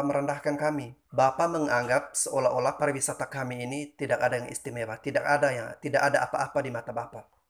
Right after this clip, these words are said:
Orang dari luar negeri saja mengagumi dengan, eh, budaya dan pariwisata yang ada di N T T. Tetapi ini anak dalam negeri saja menghina. Bapak mau bicara tentang keadilan.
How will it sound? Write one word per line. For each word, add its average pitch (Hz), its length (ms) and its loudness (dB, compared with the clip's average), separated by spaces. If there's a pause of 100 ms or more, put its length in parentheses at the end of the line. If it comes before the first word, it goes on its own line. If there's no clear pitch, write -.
Orang 151 400 8
dari 143 240 6
luar 135 240 2
negeri 135 320 0
saja 135 320 0
mengagumi 135 640 0 (240)
dengan, 120 480 -4
eh, 113 400 0
budaya 123 560 0
dan 117 240 -2
pariwisata 127 560 -6
yang 120 160 -6
ada 123 160 2
di 131 160 -6
N 120 160 -6
T 147 80 -2
T. 147 100 -12 (920)
Tetapi 190 400 -2
ini 220 320 -2
anak 208 240 4
dalam 190 240 6
negeri 156 240 -2
saja 180 240 -2
menghina. 185 560 -4 (240)
Bapak 143 480 6
mau 156 80 0
bicara 147 320 2
tentang 143 320 0
keadilan. 123 560 2